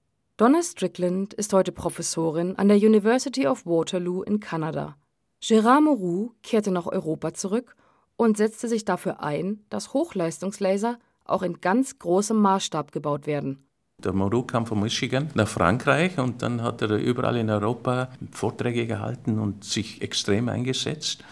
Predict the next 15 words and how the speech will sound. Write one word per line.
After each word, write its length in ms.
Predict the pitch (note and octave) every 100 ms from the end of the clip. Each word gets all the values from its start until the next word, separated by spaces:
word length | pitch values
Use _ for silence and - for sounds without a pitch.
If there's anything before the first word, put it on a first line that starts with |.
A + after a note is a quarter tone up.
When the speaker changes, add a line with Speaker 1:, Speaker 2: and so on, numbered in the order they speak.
| - - -
Speaker 2:
Und 760 | - A2+ A2+ A2+ A#2 - - -
zunächst 460 | - G#2+ C3 -
war 160 | B2 A2+
die 200 | A2+ G#2+
Idee, 340 | G2+ F#2+ A2
dass 200 | B2 G#2
man 140 | F#2+ -
einen 440 | G2+ A2+ A2+ C3 -
riesengroßen 760 | A2+ A2+ G#2+ - F#2 - G#2
Laser 260 | G2 - -
baut. 260 | G2 B2 - - - - -
Es 200 | - -
war 160 | G2+ G#2
dann, 520 | G#2 G#2+ G#2+ A2 - F#2
ähm, 640 | F#2+ G2 G2+ G2+ - -